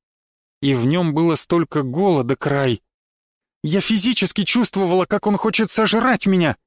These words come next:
Последняя девушка чуть ли не выкрикнула, посмотрев мне в глаза. Всё это напускное спокойствие и холодность слетели, словно и не было. И вот эта сила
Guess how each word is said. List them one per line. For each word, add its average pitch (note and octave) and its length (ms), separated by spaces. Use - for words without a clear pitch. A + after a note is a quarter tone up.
Последняя D3+ 500
девушка E3+ 400
чуть F#3+ 220
ли F3 80
не F3 100
выкрикнула, F3 580
посмотрев E3+ 520
мне E3 200
в C3 80
глаза. C#3 480
Всё A3 240
это F3+ 140
напускное E3+ 600
спокойствие D3+ 800
и - 120
холодность E3+ 680
слетели, F#3+ 540
словно E3 540
и F3+ 40
не G3 200
было. G2+ 280
И C3 120
вот D3+ 260
эта E3+ 240
сила E3+ 520